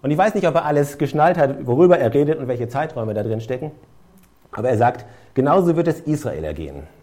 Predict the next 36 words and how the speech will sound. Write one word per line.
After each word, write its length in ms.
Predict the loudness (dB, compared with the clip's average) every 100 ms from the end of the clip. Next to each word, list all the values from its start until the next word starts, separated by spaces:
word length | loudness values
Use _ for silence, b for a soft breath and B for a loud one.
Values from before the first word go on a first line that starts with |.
| _ _ _ -8
Lange 300 | -4 -2 -4
Zeit 360 | -4 -4 -2 -4
werden 180 | -4
sie 120 | -6 -6
ohne 240 | -6 -6
König 340 | -4 -4 -4
und 100 | -8
Fürsten 380 | -8 -10 -10 -12
sein. 300 | -12 -10 -14 b b b b b
Es 120 | -16
wird 140 | -14 -8
keine 240 | -6 -6
Schlachtopfer 500 | -4 -4 -4 -10 -8
und 140 | -8 -10
keine 400 | -12 -10 -8 -8
heiligen 260 | -8 -8
Steinmale 480 | -8 -8 -8 -8 -8
geben, 340 | -8 -8 -10 B B -12
auch 200 | -12 -8
keine 200 | -8 -4
Götterfiguren 720 | -4 -6 -8 -8 -6 -6 -8
und 220 | -12 -12
Priestergewänder.“ 640 | -12 -12 -12 -12 -12 -16 -18 -20 _ _ _ _ b b b b b b b
Weißt 220 | -4 -2 0
du, 180 | -2 -4 -18 -20 _ -20 -8
die 100 | -8
Propheten 380 | -6 -4 -4 -4
im 80 |
Alten 260 | -4 -6 -4
Testament 540 | -6 -4 -4 -4 -4
sind 120 | -4 -6
davon 200 | -6 -8
ausgegangen, 540 | -10 -10 -6 -4 -4
dass 160 | -6 -4
Gott 200 | -4 -4
einen 300 | -10 -10